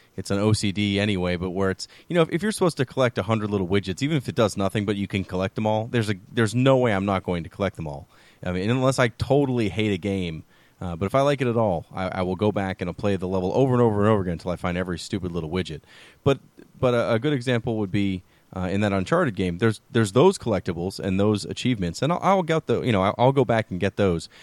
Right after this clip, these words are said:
But then there's other ones where it's like, kill ten guys with this specific pistol, now kill twenty guys with this specific pistol, now kill thirty guys with this specific pistol.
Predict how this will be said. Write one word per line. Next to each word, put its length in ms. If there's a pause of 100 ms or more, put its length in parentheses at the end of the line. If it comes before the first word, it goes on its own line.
(160)
But 120
then 100
there's 160
other 140
ones 160
where 60
it's 100
like, 180
kill 240
ten 220
guys 260
with 140
this 160
specific 480
pistol, 480
now 120
kill 200
twenty 320
guys 260
with 100
this 120
specific 500
pistol, 420
now 160
kill 200
thirty 400
guys 280
with 100
this 100
specific 420
pistol. 340